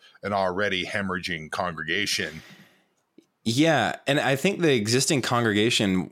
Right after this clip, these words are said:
Speaker 2: would probably be very happy to see. I, I had a, I had s-, a Mormon person respond to me on Twitter, an active member that was like, "I'd be very happy to see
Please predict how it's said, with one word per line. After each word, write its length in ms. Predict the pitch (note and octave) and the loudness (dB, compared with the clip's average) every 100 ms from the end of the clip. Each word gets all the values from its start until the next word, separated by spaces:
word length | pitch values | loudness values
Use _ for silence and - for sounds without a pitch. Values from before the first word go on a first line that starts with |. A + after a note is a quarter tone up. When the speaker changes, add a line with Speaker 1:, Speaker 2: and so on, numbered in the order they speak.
| _ | _
Speaker 2:
would 280 | F#2 G#2+ F2 E2+ - _ | 0 0 0 -4 -12 _
probably 500 | - G2 D3+ - C3 | -6 -2 -2 2 2
be 180 | F#2 F#2+ | 4 4
very 280 | F2 G2 G2 | 4 2 2
happy 440 | E2+ F2+ F#2 F2+ | 2 0 2 0
to 160 | E2 F2+ | 2 0
see. 720 | - - F2+ F2 F2 E2+ - - | 2 2 2 2 2 2 0 -2
I, 180 | G#2 - | -4 -2
I 440 | F#2 F#2 F#2 F2 - _ _ _ - | -2 0 0 -2 -6 _ _ _ -4
had 220 | A#2 A#2 | 0 2
a, 380 | G2+ F2+ D#2+ - _ _ _ - | 2 2 0 -4 _ _ _ -6
I 60 | |
had 200 | - C3 | -2 -2
s-, 140 | G#2+ - | 0 0
a 120 | A#2+ | 2
Mormon 360 | G#2+ A#2 C3 A2 | 2 2 2 2
person 320 | A#2 A2 A2 | 2 2 2
respond 420 | F#2 - G2+ A2 | 0 2 2 2
to 60 | G2+ | 2
me 100 | F#2+ | 0
on 140 | F2+ | 0
Twitter, 600 | - A2 G2+ F#2+ F2+ - - | -2 0 2 2 0 -2 -2
an 80 | G2+ | 0
active 320 | G2+ A2 F#2+ | 0 0 2
member 340 | F#2+ G2+ F#2 | 2 2 2
that 120 | F2 E2+ | 2 0
was 120 | F2 | 0
like, 140 | F#2 | 0
"I'd 80 | G2+ | 0
be 80 | A2+ | 0
very 240 | G2 G#2 | 2 2
happy 240 | F2+ E2+ F2 | 0 -2 -4
to 80 | F2 | -2
see 400 | F2+ F2+ F2+ | 0 2 0